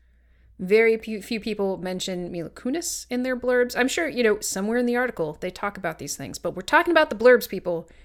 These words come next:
We can't be bothered to read these articles. That's not the point, because we don't go that deep, because you don't go that deep.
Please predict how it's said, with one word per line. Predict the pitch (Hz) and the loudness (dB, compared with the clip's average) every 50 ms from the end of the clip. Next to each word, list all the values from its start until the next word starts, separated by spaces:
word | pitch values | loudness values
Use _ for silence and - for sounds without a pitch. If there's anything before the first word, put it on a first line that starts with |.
| - - - | -16 -12 -12
We | 277 | -4
can't | - 440 453 440 | -2 0 4 4
be | 480 494 | 4 4
bothered | 427 427 403 370 - | 4 4 2 2 0
to | 339 | 0
read | 330 339 330 | 0 0 0
these | 311 294 | 2 4
articles. | 302 302 302 320 - 370 370 370 - - - - - - - - - - - | 6 6 6 4 4 2 0 0 -2 -4 -6 -8 -14 -20 -20 -20 -20 0 2
That's | 320 359 - - | 2 2 4 2
not | 392 392 - | 0 0 -2
the | 359 | -2
point, | - - 415 403 - - - - - - - | 0 2 2 2 2 -2 -8 -18 -16 -2 0
because | 277 285 - 339 269 240 - | 0 0 2 0 -2 -2 -2
we | 196 214 269 302 320 | 0 2 2 4 4
don't | 330 330 311 285 | 4 2 2 4
go | 285 269 262 | 4 4 4
that | 254 247 233 226 233 | 4 4 0 0 0
deep, | - 226 226 220 - _ _ _ _ _ - | -2 -6 -6 -6 -10 _ _ _ _ _ -4
because | 269 262 - 285 277 240 - 208 | -4 -2 0 -2 -2 -2 -4 -6
you | 196 196 196 208 226 233 240 240 | -6 -4 -2 0 2 4 4 4
don't | 214 190 175 175 160 - | 2 0 -2 -4 -6 -6
go | - 156 156 135 | -8 -6 -6 -6
that | 160 135 - - - | -8 -10 -10 -10 -12
deep. | - 185 - - _ | -14 -16 -16 -18 _